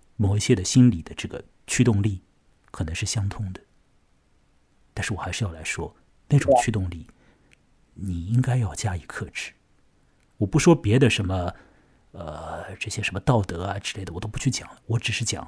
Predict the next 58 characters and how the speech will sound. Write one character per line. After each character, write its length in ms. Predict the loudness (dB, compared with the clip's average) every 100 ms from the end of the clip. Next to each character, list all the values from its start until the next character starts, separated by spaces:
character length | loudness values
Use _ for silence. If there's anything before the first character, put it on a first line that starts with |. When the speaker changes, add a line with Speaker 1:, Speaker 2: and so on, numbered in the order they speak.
| -16 _
Speaker 1:
我 100 | -4
其 120 | -2
实 80 | 2
方 120 | 2
才 120 | 2
已 40 | 0
经 80 | -2
讲 160 | -4 -2
过 120 | -2
的 80 | -2
一 80 |
点， 160 | -8 -12 -6
那 120 | -4
就 120 | -2
是 300 | -4 -4 -8 _ _ _ _ _ _ _ _
人 200 | 4 6
在 160 | 6 4
那 120 | 4
方 180 | 2 2
面 240 | 2 0
啊， 80 | -14 -2
在 160 | 0
情 260 | 0 2 4
欲 80 | 4
方 220 | 4 -2
面， 240 | -4 -6 _ _ _ _ _ _ _ _ _
呃， 60 | -20 _ _ _
是 200 | 0 4
会 160 | 6 4
有 180 | 2
一 20 | 0
种 140 | 0
叫 160 | 0 2
做 120 | 0 4
欲 200 | 4 4
限 320 | 0 -2 -4
的 80 | -6
东 200 | -8 -8
西 200 | -10 -12
的。 120 | -20 -20 _ _ _ -20 -2
就 100 | 4
是 80 | 6
你 120 | 6
达 240 | 4 0
到 160 | 4 6
了 80 | 8
那 100 | 8
个 80 | 6
境 180 | 6
界 140 | 6 4
之 140 | 2
后， 100 | 0
你 100 | 0
觉 140 | 0 -4
得 80 |
快 300 | -4 -2 0
乐 240 | 0 -2
了 100 | -6